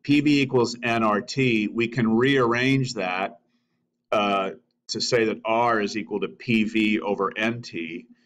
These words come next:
and therefore the units of R are simply gonna be units of pressure times units of volume over number of moles times temperatures expressed in Kelvin. So you'll see that for all these things that are mentioned here, the denominator is always in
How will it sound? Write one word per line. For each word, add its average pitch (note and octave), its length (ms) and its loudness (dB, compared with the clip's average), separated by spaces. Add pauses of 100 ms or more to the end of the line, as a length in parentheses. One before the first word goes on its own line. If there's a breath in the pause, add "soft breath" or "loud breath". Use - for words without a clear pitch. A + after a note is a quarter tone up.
(140 soft breath)
and A#2 100 0
therefore C#3 320 2
the A#2+ 100 -2
units C3+ 400 0
of G#2+ 100 -2
R G2+ 400 2
are G2 120 -6
simply A2 300 -8
gonna G#2 240 -2
be F#2+ 400 0 (300 loud breath)
units A2+ 500 2
of G2 160 -6
pressure G#2 480 -2
times F#2 380 -6
units G2+ 400 -4
of E2 120 -12
volume F2 640 0 (120)
over G2 280 2
number F2+ 360 -2
of E2 60 -10
moles E2+ 420 -6
times E2 340 -6
temperatures E2 560 -8
expressed D#2+ 460 -4
in D2 80 -14 (120)
Kelvin. D#2+ 280 -6 (720 soft breath)
So A#2+ 40 4
you'll A#2 120 4
see C#3 280 0
that C3 140 2
for A#2+ 160 0
all B2 160 0
these B2 220 -4
things A#2 240 -4
that G#2 100 -2
are G2+ 60 4
mentioned G#2 440 0
here, F#2 200 -6
the F#2+ 100 -10
denominator G2+ 1000 -2
is G2 240 -6
always F#2+ 480 2
in E2+ 340 -8